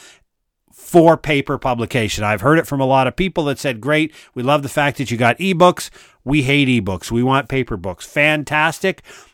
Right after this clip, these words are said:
I've got the proof here in the house. We're doing some fine touches up to it. And by the end of this week, in the next four days, Preparedness Thoughts from Canada, collection of four year of blogs, writings, musings, and ideas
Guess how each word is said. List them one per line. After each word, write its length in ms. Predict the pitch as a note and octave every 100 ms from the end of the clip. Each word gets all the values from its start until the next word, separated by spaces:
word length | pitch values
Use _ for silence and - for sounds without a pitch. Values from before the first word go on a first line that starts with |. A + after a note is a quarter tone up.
| _
I've 160 | B2+ A2+
got 220 | C#3+ -
the 60 |
proof 300 | - D#3+ D#3
here 180 | E3 C#3+
in 80 | C3+
the 60 | B2
house. 280 | D#3 E3
We're 80 | D3
doing 260 | B2+ C3 B2
some 160 | -
fine 320 | A2+ C#3 C3+ B2+
touches 360 | C3+ C3 A#2+
up 180 | D3+ -
to 180 | - E3
it. 140 | E3+ - - _ _
And 180 | C3+ B2+
by 140 | B2+
the 160 | A#2+ D#3
end 120 | D3+
of 60 | C#3+
this 180 | C3
week, 240 | C3+ D3+ C#3
in 140 | C3+
the 80 | A#2+
next 300 | B2 D3 -
four 400 | - D#3 D#3 D3
days, 520 | C#3+ F3 F3+ F3+ D3 - - - _ _ _ _ _
Preparedness 680 | G#2 - C#3 E3 D#3+ D#3+
Thoughts 340 | - D3 D3+ -
from 200 | C#3+ C3
Canada, 560 | - B2+ A2 E2 C#2+ - _ _ _ _ _ _ _ _ _
collection 460 | - C#3+ C#3 - C3
of 120 | G#2+
four 380 | - D3+ E3 F3+
year 340 | D#3+ D#3 E3
of 160 | C#3+ G2
blogs, 480 | A#2 C#3 D3 D3 A#2+
writings, 440 | C#3 C#3+ C#3 C3
musings, 480 | A#2+ E3 D#3 E3+ D3
and 120 | E3
ideas 720 | E3 E3+ D#3+ E3+ A#2 A2 A2